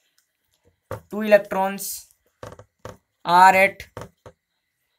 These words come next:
r distance, find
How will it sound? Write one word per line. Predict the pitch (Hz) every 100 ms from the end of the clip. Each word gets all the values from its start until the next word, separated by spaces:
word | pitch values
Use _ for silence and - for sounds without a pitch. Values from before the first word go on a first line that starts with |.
| _ _ _ _ _ _ - - _
r | 156 170 185
distance, | 185 - 190 190 185 - - - - _ _ - _ _ _ - _ _ _ _ - _ _ _ - - _ _ _ _ _ _ _ - - _ _ - -
find | 180 180 185 190 196